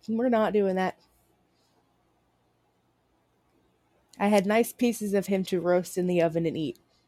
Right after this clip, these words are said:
I made a stew out of his ears, nose, and pieces of his belly.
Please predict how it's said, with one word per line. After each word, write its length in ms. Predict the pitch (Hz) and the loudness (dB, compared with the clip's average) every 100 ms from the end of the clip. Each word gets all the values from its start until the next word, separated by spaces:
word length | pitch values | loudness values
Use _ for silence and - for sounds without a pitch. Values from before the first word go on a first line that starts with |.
| - | -4
I 100 | 175 | 0
made 220 | 180 175 | 2 2
a 60 | 175 | 0
stew 420 | - - 226 202 | -4 -2 2 4
out 100 | 175 | 2
of 120 | 175 | 0
his 140 | 165 - | -6 -2
ears, 480 | 202 214 220 202 | 0 2 2 -2
nose, 600 | - 190 190 185 180 180 - | -4 0 2 2 0 -4 -10
and 160 | 180 175 | -8 -4
pieces 320 | 175 175 165 | -2 -2 -2
of 160 | 170 160 | -4 -4
his 140 | 156 | -8
belly. 420 | - 156 123 123 | -4 -4 -2 -6